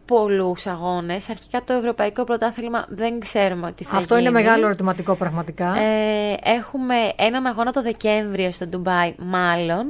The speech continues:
Speaker 1: κατά πάσα πιθανότητα. Το Φεβρουάριο, πολύ με-, πολύ μεγάλος αγώνας για μας, είναι,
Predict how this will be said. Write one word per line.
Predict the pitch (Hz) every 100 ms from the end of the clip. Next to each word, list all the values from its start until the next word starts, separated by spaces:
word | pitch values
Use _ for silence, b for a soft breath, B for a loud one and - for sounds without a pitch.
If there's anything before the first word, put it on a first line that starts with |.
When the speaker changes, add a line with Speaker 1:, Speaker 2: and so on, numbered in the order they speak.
| 311
Speaker 1:
κατά | - 190
πάσα | - 175
πιθανότητα. | 175 - 175 165 175 - 320 B B B B
Το | -
Φεβρουάριο, | 226 226 214 226 233 277 254 220 202 226 311 - -
πολύ | 233 214 196 185
με-, | 180 -
πολύ | 214 202
μεγάλος | 185 180 175 165 185
αγώνας | 170 170 165
για | 175
μας, | 190 208 -
είναι, | 269